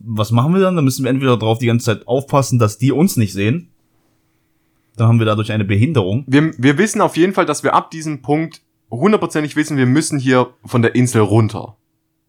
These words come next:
Speaker 1: Wie? Du bist irgendwo im Nirgendwo im Ozean. Du, du kannst kein Floß bauen und wegschippern.
Speaker 2: Warum?
Speaker 1: Weil jedes Floß einfach auf dem Wellengang zerschellen würde.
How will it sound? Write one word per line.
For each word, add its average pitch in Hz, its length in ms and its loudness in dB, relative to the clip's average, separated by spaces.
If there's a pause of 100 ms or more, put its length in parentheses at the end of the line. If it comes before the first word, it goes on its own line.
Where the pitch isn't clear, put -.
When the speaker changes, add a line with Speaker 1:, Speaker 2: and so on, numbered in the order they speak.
(1500)
Speaker 1:
Wie? 170 460 2 (340)
Du 160 80 -6
bist 175 320 -4
irgendwo 208 760 2 (240)
im 170 180 4
Nirgendwo 165 580 2
im 139 120 -2
Ozean. 110 680 0 (520)
Du, 135 200 -2
du 131 160 -8
kannst 170 340 0
kein 117 180 2
Floß 113 500 0
bauen 98 260 -4
und 95 180 -8
wegschippern. 117 640 -4 (120)
Speaker 2:
Warum? 107 500 -2 (680)
Speaker 1:
Weil 120 120 0
jedes 143 380 2
Floß 135 320 0
einfach 123 220 -2
auf 120 140 2
dem 107 180 2
Wellengang 113 420 2
zerschellen 117 520 -2
würde. 82 320 -6